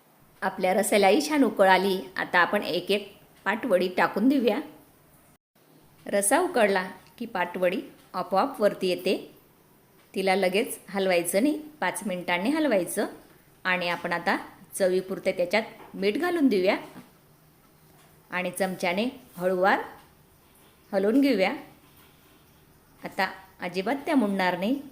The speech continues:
जेणेकरून त्या शिजल्या आहेत त्या आता. त्यामध्ये आपण आता वरून मस्त हिरवीगार कोथिंबीर घालून देऊया आणि पुन्हा चमच्याने त्याला मिक्स करूया.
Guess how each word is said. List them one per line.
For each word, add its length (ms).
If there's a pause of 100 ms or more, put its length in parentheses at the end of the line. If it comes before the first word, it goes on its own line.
(200)
जेणेकरून 540
त्या 200 (1300)
शिजल्या 340
आहेत 120 (120)
त्या 120
आता. 240 (1900)
त्यामध्ये 400
आपण 240
आता 320 (840)
वरून 260
मस्त 280
हिरवीगार 480
कोथिंबीर 500
घालून 280
देऊया 300 (1500)
आणि 200
पुन्हा 300
चमच्याने 480
त्याला 280 (840)
मिक्स 340
करूया. 400